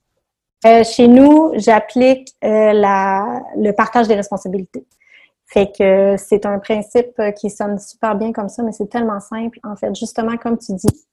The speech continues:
ma responsabilité à moi en tant qu'adulte, c'est de faire à manger et de le servir. Donc, de m'assurer que je t'expose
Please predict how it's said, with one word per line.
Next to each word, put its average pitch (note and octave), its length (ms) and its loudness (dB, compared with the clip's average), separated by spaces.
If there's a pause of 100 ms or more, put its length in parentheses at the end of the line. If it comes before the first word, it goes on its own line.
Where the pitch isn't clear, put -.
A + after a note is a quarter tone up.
ma A#3+ 220 -4
responsabilité A3+ 920 -6
à A3 100 -12
moi A3+ 320 -8
en A3 120 -10
tant G#3+ 160 -8
qu'adulte, A3+ 680 -4 (360)
c'est B3+ 360 0
de A3 480 0 (420)
faire A#3 340 -2
à A3+ 120 -2
manger A3 480 -2
et A3 60 0
de G#3 60 -2
le G#3+ 120 -2
servir. G3+ 580 -6 (600)
Donc, A3+ 220 2
de A3 60 2
m'assurer A3+ 500 -2
que A#3+ 140 0
je G3+ 100 0
t'expose A3 720 0